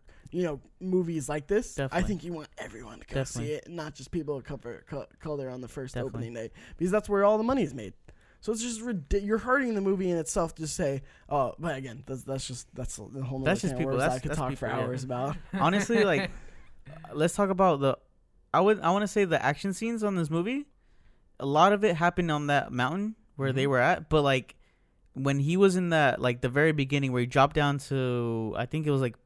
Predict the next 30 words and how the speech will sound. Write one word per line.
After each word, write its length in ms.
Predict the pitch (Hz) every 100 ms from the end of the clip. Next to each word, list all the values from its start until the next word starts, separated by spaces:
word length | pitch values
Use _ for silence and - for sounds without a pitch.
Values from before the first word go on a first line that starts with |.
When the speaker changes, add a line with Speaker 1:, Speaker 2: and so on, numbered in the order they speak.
| -
Speaker 2:
some 220 | - 143
part 200 | 139 135
of 40 |
Africa, 380 | 123 120 127 120
and 180 | 117 120
they 180 | 117 117
Speaker 3:
The 120 | 127
Speaker 2:
tried 120 | 131
to 40 | 139
Speaker 3:
beginning 160 | 131
of 40 | 135
the 40 | 127
movie? 280 | 131 180 208
Speaker 2:
Yeah. 260 | 151 127
Speaker 3:
The 60 | 120
beginning 280 | 117 123 127
Speaker 2:
Yeah, 100 | 143
Speaker 3:
of 80 | 143
Speaker 2:
yeah. 120 | 131
Speaker 3:
the 60 | 117
jungle? 440 | 117 135 160 185 151
Speaker 2:
Yeah, 140 | - 127
where 140 | 123
he 80 | 123
dropped 300 | 131 147 156
down 260 | 151 143 135
and 120 | 127
just, 220 | 131 - -
it 80 | 151
was 280 | 156 147